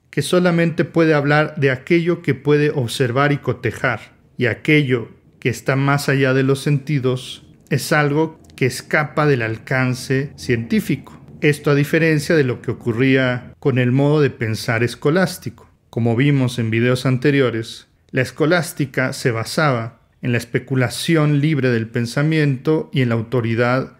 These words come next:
ya sea de las Sagradas Escrituras, de los padres de la Iglesia o de los antiguos filósofos. En la Edad Media,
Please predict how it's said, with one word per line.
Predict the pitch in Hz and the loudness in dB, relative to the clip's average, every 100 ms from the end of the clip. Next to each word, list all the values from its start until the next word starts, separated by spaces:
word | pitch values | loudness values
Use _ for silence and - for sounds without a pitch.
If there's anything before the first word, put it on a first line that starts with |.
| _ | _
ya | 127 113 | -4 -4
sea | - 151 143 | -2 0 2
de | 127 | 0
las | 113 | -4
Sagradas | 113 117 117 - | -4 -4 -2 -2
Escrituras, | 127 - 143 - 160 151 151 151 - - _ _ | -4 -4 -4 0 0 2 0 -4 -10 -20 _ _
de | - | -6
los | 110 101 | -4 -4
padres | - 127 127 120 | 0 2 2 2
de | 123 | 2
la | |
Iglesia | 131 139 143 139 151 139 131 - _ _ | 2 2 2 2 0 0 -2 -12 _ _
o | 127 | 0
de | 127 | 2
los | 113 - | 0 -2
antiguos | 113 127 117 120 | -2 0 0 0
filósofos. | - 143 170 - 117 - - - - _ _ - | 0 0 2 0 -8 -14 -20 -20 -20 _ _ -4
En | 120 | 0
la | 113 | 2
Edad | 120 | 2
Media, | 139 165 156 143 143 143 - | 4 4 4 4 2 0 -4